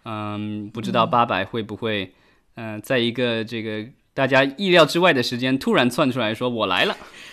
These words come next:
Speaker 2: 对，也不知道那个时候八佰的号召力啊，是不是会格外的强大，我们也可以期待一下。
Speaker 1: 嗯。
Speaker 2: 然后我们的听友A A寸式银坊，他推荐了一部电影叫《黑水》，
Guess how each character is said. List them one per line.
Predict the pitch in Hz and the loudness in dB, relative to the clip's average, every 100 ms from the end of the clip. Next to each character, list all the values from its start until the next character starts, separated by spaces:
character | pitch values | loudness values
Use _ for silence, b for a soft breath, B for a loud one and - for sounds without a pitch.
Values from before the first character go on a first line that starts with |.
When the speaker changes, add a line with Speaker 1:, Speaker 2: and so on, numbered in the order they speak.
| B _ | B _
Speaker 2:
对， | 220 190 B - | -6 -6 B -2
也 | 220 | -2
不 | 202 | 2
知 | 294 | 2
道 | 330 | 2
那 | 370 | 2
个 | 302 | 0
时 | 247 240 | 0 -2
候 | 233 | 2
八 | 254 269 | 4 4
佰 | 233 160 | 2 -2
的 | 185 202 - | -4 -6 -10
号 | - 277 | -6 -2
召 | 247 262 269 | 0 2 0
力 | 269 | 0
啊， | 190 190 | 0 0
是 | - | -4
不 | 214 233 | -4 -2
是 | 247 | 0
会 | 247 220 | 0 -4
格 | - 190 | -4 0
外 | 240 247 | 2 2
的 | 190 | -2
强 | - 156 160 | -8 -12 -6
大， | 208 170 170 | -4 -4 -6
我 | |
们 | 170 190 | -8 -8
也 | 170 | -8
可 | 208 | -10
以 | 180 | -10
期 | - 247 | -10 -4
待 | 214 | -4
一 | 160 165 | -4 -8
下。 | 170 - - | -10 -10 -8
Speaker 1:
嗯。 | 117 92 B B - | -6 -6 B B -8
Speaker 2:
然 | 101 | -4
后 | 262 | 0
我 | 277 | 0
们 | 220 | 0
的 | 214 | -6
听 | 220 311 311 | -6 -6 0
友 | 254 175 160 - | 0 0 -4 0
A | 330 339 | 0 2
A | 320 359 349 | 0 -2 -4
寸 | - - 392 247 | -6 -6 -2 -2
式 | - 285 233 | -4 -4 -2
银 | 208 214 294 | -2 -2 -4
坊， | - - 175 165 B B B - | -6 -6 -10 -14 B B B -10
他 | 277 262 262 | -2 0 0
推 | 254 - 339 | -4 -4 -2
荐 | 320 | 0
了 | 277 | -2
一 | |
部 | 277 294 | -4 -6
电 | 320 262 | -2 -2
影 | 175 175 | -4 -6
叫 | 240 220 | -2 -2
《黑 | 220 302 339 330 | -2 -4 -2 -2
水》， | - 185 123 165 | -4 -6 -6 -10